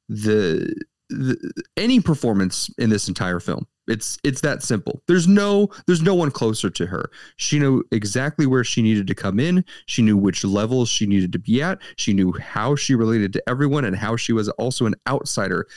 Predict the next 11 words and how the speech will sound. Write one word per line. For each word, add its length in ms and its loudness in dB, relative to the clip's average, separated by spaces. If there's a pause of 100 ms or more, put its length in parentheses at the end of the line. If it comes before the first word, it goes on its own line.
(100)
to 160 -4
everyone 420 0
too. 280 -2 (480)
It's 420 -4 (260)
not 560 0 (220)
even 340 0 (180)
a 60 -4
competition. 1040 -4 (360)
I 120 -2
love 480 0 (180)
how 480 -2